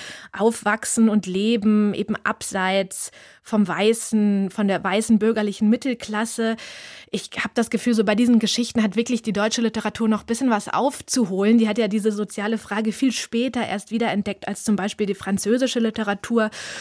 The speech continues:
Und, ähm, diese Fragen spielen jetzt zum Beispiel eine Rolle im neuen Roman von Dennis Ode. Das ist eine Autorin, die ganz, äh, einen Riesenerfolg gefeiert hat,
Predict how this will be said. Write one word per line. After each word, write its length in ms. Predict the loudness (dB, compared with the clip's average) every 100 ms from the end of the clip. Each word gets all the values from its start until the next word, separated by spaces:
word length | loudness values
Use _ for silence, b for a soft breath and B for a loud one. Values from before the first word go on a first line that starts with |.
| B 4
Und, 360 | 10 10 8 4
ähm, 300 | 2 4 4
diese 200 | 2 -2
Fragen 320 | -4 -2 -2
spielen 240 | 0 2
jetzt 200 | 2 0
zum 140 | -2 0
Beispiel 360 | 0 -2 0
eine 120 | 2 2
Rolle 280 | 0 0
im 100 | 0
neuen 260 | 0 0 -2
Roman 340 | -2 -4 -4
von 240 | -4 -2 -2
Dennis 340 | -2 -4 -4 -4
Ode. 400 | -2 0 -2 -2
Das 180 | -4 -8
ist 140 | -6
eine 120 | -6
Autorin, 440 | -6 -4 0 2 0
die 100 | -2
ganz, 360 | 0 0 -2 -6 B B B
äh, 60 | -4
einen 160 | 0
Riesenerfolg 720 | 6 6 6 0 0 0 0
gefeiert 460 | -2 -10 -8 -10
hat, 80 | -10